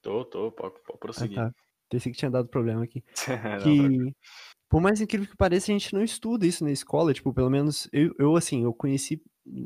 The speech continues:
Speaker 2: na escola, mas foi, sabe, fora da aula, sabe? Foi a professora conversando comigo, não sei o que, ela comentou sobre isso. Que foi o quê? Foi a tentativa do cara, né, chamado Salvador Allende, de implementar um socialismo de uma,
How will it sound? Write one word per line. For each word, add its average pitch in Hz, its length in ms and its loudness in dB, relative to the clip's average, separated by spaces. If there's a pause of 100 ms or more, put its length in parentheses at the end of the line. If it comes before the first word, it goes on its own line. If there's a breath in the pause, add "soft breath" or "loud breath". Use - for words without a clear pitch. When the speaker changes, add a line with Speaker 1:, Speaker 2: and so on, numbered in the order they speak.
(100)
Speaker 2:
na 139 200 0
escola, 147 540 0 (380 soft breath)
mas 131 240 0
foi, 151 240 0
sabe, 139 260 0
fora 147 280 2
da 160 100 -2
aula, 135 320 0
sabe? 120 300 -8
Foi 113 120 -4
a 110 40 -10
professora 123 500 -4
conversando 127 400 -4
comigo, 135 360 -2
não 135 60 -2
sei 135 160 -2
o 131 40 -2
que, - 100 -6
ela 147 120 2
comentou 170 420 -2
sobre 165 280 -2
isso. 139 180 -2 (640 soft breath)
Que 196 420 -2 (120)
foi 185 400 4
o 196 40 0
quê? 139 220 0
Foi 165 220 0
a 180 60 2
tentativa 196 1040 0 (440)
do 127 560 4
cara, 113 260 2
né, 104 120 0
chamado 110 280 -2
Salvador 127 560 2
Allende, 120 640 -2 (500 soft breath)
de 180 600 -2
implementar 185 600 2
um 190 100 0
socialismo 180 720 0
de 160 80 -2
uma, 190 160 2